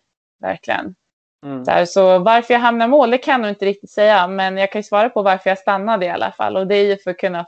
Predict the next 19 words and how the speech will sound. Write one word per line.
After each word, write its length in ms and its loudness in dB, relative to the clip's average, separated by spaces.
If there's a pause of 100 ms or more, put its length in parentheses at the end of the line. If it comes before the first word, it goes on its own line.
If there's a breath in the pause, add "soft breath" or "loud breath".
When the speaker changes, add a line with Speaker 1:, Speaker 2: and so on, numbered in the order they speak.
Speaker 1:
få, 440 -2 (440)
få 220 2 (320)
den 180 2
här 480 2
uppmärksamheten 960 -2
kanske. 440 -6
Det 80 -6
kanske 300 -4
var 80 2
där 200 2
det, 280 -6
det 140 -4
började, 600 -2 (240)
helt 220 -6
enkelt. 380 -10 (100)
Att 120 -4 (180)
Speaker 2:
Ja. 180 -2
Speaker 1:
avgöra 320 0
matcher. 420 -10